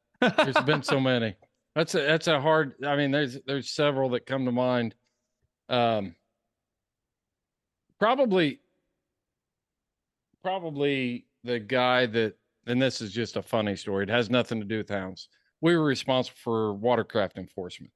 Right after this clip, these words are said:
Speaker 1: in the state of Indiana. And, uh, <clears throat> we would get detailed to go work different reservoirs in our district. And we were working a reservoir one night, and a boat goes flying by us, and it's pitch black.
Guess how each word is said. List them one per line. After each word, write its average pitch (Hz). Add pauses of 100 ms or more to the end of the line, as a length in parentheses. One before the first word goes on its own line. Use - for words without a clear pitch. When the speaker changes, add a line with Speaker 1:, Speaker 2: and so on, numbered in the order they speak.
(100)
Speaker 1:
in 104
the 95
state 113
of 101
Indiana. 95 (960)
And, 113
uh, 104 (120)
<clears throat> -
we 143
would 127
get 117
detailed 123
to 113
go 107
work 107
different 104
reservoirs 98 (120)
in 139
our 117
district. 107 (480)
And 110
we 120
were 117
working 113
a 110
reservoir 110
one 107
night, 107 (880)
and 110 (280)
a 117
boat 123
goes 113
flying 127
by 101
us, -
and 120
it's 190 (100)
pitch 135
black. 101